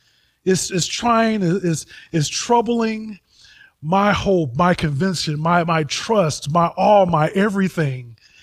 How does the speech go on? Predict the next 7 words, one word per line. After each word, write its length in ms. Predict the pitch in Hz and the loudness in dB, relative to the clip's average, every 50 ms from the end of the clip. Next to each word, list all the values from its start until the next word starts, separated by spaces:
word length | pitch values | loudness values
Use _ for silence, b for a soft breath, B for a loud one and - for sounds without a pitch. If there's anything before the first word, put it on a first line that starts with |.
| b b b | b b b
is 160 | - 165 143 | -2 0 0
in 100 | 175 165 | 2 0
Jesus 320 | 143 135 160 151 143 135 123 | 0 -2 -2 -2 -2 -4 -6
Christ." 640 | - - 151 143 131 117 110 101 - - - - b b b b b b b b b b b b b b _ _ _ _ _ _ _ _ - | -6 -4 -2 -2 -2 -4 -6 -10 -12 -14 -16 -18 b b b b b b b b b b b b b b _ _ _ _ _ _ _ _ -10
He 120 | - 185 | -8 -6
said, 360 | 175 - 185 156 143 135 123 - _ _ _ _ _ _ - _ _ _ | -4 0 0 0 0 0 -2 -6 _ _ _ _ _ _ -20 _ _ _
"Huh." 280 | _ - - 220 147 113 | _ -8 -6 -6 -6 -6